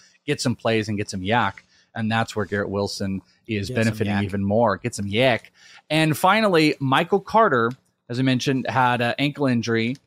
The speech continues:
Speaker 1: We don't know if he's gonna miss time. He did miss the game.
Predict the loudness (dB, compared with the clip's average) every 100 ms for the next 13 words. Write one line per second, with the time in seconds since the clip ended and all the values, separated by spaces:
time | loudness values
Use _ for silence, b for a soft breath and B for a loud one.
0 | _ -6 -4 2 2 4 4 4 2 -2
1 | 0 -2 0 -4 -4 -4 -2 -2 -4 -4
2 | -4 -2 -2 -2 -6 -4 -2 -2 -4